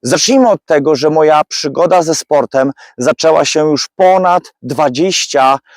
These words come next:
nawet dwadzieścia dwa lata temu. W wieku około szesnastu lat rozpocząłem swoją przygodę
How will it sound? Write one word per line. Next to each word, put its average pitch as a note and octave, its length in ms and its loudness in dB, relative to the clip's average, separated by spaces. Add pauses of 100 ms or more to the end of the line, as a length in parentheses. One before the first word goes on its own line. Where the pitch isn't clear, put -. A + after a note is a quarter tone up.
(140)
nawet E3+ 540 0
dwadzieścia E3 840 -2 (240)
dwa C3+ 280 0
lata D3 220 0
temu. B2 440 0 (280)
W E3 220 0
wieku G3+ 320 0
około F3+ 720 2
szesnastu F#3+ 800 -4
lat A#2+ 240 0 (300)
rozpocząłem E3 640 0
swoją D#3 360 0
przygodę D3 640 0